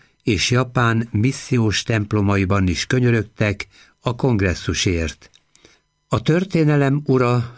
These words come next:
a hívők imádságait nem hagyhatta áldás nélkül. Az egyik legnehezebb kérdés az volt, hogyan lehetne a vallásról távolállókat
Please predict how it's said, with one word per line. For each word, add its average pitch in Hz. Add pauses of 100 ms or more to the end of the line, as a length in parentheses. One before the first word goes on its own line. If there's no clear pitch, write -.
a 98
hívők 120
imádságait 110
nem 143
hagyhatta 101
áldás 90
nélkül. 80 (600)
Az 107
egyik 123
legnehezebb 107
kérdés 90
az 101
volt, 117 (640)
hogyan 151
lehetne 101 (400)
a 98
vallásról 127
távolállókat 107